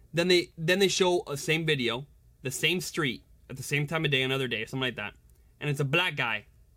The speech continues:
with the same gun, okay? He's walking down for about, I don't know, two minutes, and they shot, they, they get him down, get on, you know, and the police come and, like, you know, do all, they don't, they don't hurt the guy, okay?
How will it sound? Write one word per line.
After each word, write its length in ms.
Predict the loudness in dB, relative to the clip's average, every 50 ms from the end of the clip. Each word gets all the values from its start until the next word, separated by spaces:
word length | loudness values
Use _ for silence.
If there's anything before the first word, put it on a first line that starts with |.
| -20 -20 _
with 180 | -4 -4 -2 -2
the 80 | -2 -2
same 260 | 0 0 0 0 -2
gun, 180 | -4 -8 -8 -12 _ _ -20 _ _ _ _ _ -14
okay? 240 | -10 -10 -10 -10 -10 -16 -20 _ -20 _
He's 280 | 0 2 2 4 6 4
walking 260 | 4 4 4 4 4
down 200 | 4 4 2 2
for 100 | 0 0
about, 320 | 2 2 2 0 0 -2 -6 _ _ -20 -18 _ -2
I 80 | 0 0
don't 120 | 0 -2
know, 60 | -4 -2
two 140 | 0 2 4
minutes, 460 | 6 6 6 6 4 2 -2 -8 -10 -12 -18 -16 -8
and 160 | -4 0 2 2
they 60 | 2
shot, 300 | 2 2 0 -2 0 0
they, 140 | 0 0 2
they 160 | 2 2 2
get 140 | 2 2 2
him 100 | 2 2
down, 360 | 2 2 2 0 -2 -4 -6 -10 _ -20 -20 -4 0
get 160 | 2 4 4
on, 200 | 4 0 -2 0
you 100 | 0 0 0
know, 140 | 2 2 0
and 100 | 0 -2
the 40 |
police 300 | -2 0 2 2 2 0
come 360 | 0 0 0 2 2 2 0 0
and, 100 | 0 0
like, 240 | 0 0 -2 -6 -12 -20 -20 -20 _ _ _ _ _ -20 -20 -20 -20 _ _ -4
you 100 | 0 2
know, 160 | 2 2 2
do 200 | 4 6 8 8
all, 140 | 8 6 4 4
they 120 | 4 4 4
don't, 220 | 4 0 -4 -2 2
they 80 | 2 4
don't 140 | 4 2 2
hurt 200 | 2 2 2 2
the 60 | 0
guy, 220 | -2 -2 -4 -8 -14 -8
okay? 280 | -4 -2 -2 -2 -4